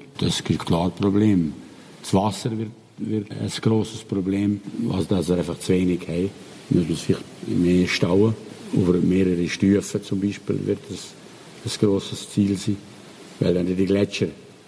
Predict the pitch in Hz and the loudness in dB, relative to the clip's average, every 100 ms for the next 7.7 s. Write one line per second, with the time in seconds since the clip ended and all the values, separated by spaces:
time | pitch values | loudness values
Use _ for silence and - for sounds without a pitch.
0 | - 82 98 98 - - 71 - 85 80 | -6 0 0 0 -6 -14 -16 -18 -14 -12
1 | 82 85 90 98 101 98 90 101 98 95 | -8 -6 -4 -2 -2 -4 0 2 2 0
2 | - - - - - - - - 101 98 | -4 -18 -20 -20 -20 -20 -12 2 4 6
3 | 95 90 - 90 - - - - - - | 4 0 -6 -6 -8 -12 -16 -20 -20 -20
4 | - - - - - - - 87 85 82 | -20 -20 -20 -20 -18 -8 -2 0 0 0
5 | 101 95 92 101 101 98 123 120 - 107 | 2 2 2 0 -2 -2 -2 -2 -2 0
6 | 113 117 104 - 113 101 - 104 92 98 | 2 2 0 -2 -2 -2 -4 -6 -4 -8
7 | - 92 87 95 - - | -4 -4 -4 -6 -4 -2